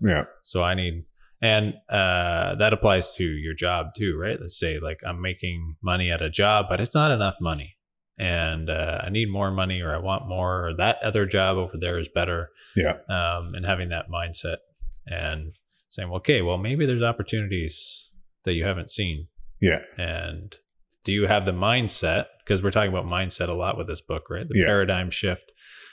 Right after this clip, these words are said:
Speaker 2: in a lot of different areas. Um, do you have the mindset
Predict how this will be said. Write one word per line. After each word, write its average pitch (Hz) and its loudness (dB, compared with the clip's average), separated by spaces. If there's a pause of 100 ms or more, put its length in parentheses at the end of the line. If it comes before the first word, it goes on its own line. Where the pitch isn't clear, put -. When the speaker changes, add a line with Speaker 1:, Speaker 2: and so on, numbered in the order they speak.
(100)
Speaker 2:
in 87 -4
a 85 -2
lot 95 6
of 95 0
different 90 -2
areas. 85 -2 (580)
Um, 80 0
do 110 2
you 107 8
have 107 4
the 92 0
mindset 90 0